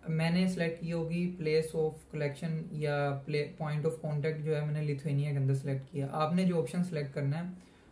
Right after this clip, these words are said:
end पे बिल्कुल देगा वो आपको, वो आपने select करना है applying through an external body या external agent, ठीक है। अब इसका क्या मतलब है? इसका मतलब ये है कि आप directly migration office के अंदर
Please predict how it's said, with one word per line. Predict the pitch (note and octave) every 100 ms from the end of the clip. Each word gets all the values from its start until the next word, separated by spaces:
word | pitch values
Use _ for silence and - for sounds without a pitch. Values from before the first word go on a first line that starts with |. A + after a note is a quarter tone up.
| - F3+
end | F#3+ F3
पे | D3
बिल्कुल | C3+ C3 - C3+ -
देगा | C#3+ C3+ C3
वो | C3
आपको, | B2 - C#3 C3+ - - - D#3
वो | F3+
आपने | F3+ F3+
select | G3 E3+ E3 -
करना | D#3+ E3
है | E3 E3+ F3+ F#3+ - - - - - D3
applying | E3 E3 F3 F3+
through | F3+ E3 E3+
an | F#3 - -
external | D#3+ - D#3+ D#3+ F#3 G3 G3 - D3+ D3
body | D3 E3
या | E3+ D#3+
external | D#3+ D#3+ C#3+ D3 C3+
agent, | B2+ B2+ C3+ - -
ठीक | C#3 D3+
है। | F3 - - - - -
अब | D#3+
इसका | E3 - G#3
क्या | G#3
मतलब | G3+ F3+ F3+ F#3
है? | F#3+
इसका | F3 G3
मतलब | F#3 F3+ F3+
ये | E3+ F3
है | F3+
कि | F#3
आप | F3+ E3 D#3
directly | C#3+ C#3+ D3 - F#3
migration | F#3 D3+ C#3+ C#3+ C#3+ F3+
office | E3+ D3 F3 F3+
के | F3+
अंदर | D#3 D#3+